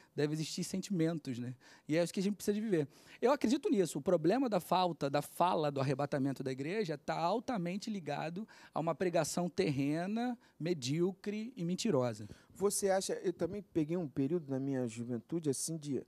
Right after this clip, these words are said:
Speaker 2: "Ah, é, Jesus vem na minha geração." Também eu via, ouvia muito isso. "Não ouço mais falar isso." Tu acha que Jesus vem na nossa geração,
Speaker 1: Cara, eu,
Speaker 2: Michael?
Speaker 1: eu, eu quero que seja. Eu tô vivendo com essa expectativa. Eu desejo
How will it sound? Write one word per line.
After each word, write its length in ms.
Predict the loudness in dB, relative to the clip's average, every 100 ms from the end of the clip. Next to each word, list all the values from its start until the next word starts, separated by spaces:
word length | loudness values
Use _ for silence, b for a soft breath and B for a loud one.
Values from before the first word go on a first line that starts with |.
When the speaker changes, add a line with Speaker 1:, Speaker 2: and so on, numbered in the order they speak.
| B B
Speaker 2:
"Ah, 240 | 2 4
é, 240 | 4 4 0 _ _
Jesus 340 | 2 2 2 -2
vem 180 | 0
na 120 | 2 2
minha 260 | 2 2
geração." 460 | 4 2 0 -4 -4
Também 180 | 0 0
eu 80 |
via, 240 | 2 2 2
ouvia 380 | 2 0 0 0
muito 340 | -2 -6 -2
isso. 240 | -2 -4 -12 b b
"Não 160 | -2 2
ouço 300 | 2 0 -4
mais 180 | -6
falar 380 | -2 -2 0 0
isso." 240 | -2 -8 -6
Tu 100 | 2
acha 180 | 2 0
que 120 | -8
Jesus 300 | -2 -2 -2
vem 160 | -4 -4
na 100 | -2
nossa 220 | -4 -6
geração, 560 | -6 -6 -6 -6 -8 0
Speaker 1:
Cara, 240 | 0 4
eu, 80 | 2
Speaker 2:
Michael? 160 | 0 -8 2
Speaker 1:
eu, 340 | 4 4 2
eu 160 | 2 2
quero 280 | 2 2 2
que 80 | -4
seja. 440 | 0 0 0 -4 -8 _ B B B
Eu 140 | 0 4
tô 140 | 4
vivendo 420 | 2 2 2 2
com 240 | -2 -2 0
essa 160 | -2
expectativa. 640 | -4 -6 -4 -8 -6 -2
Eu 60 | 0
desejo 720 | 2 0 0 -2 -2 -4 -6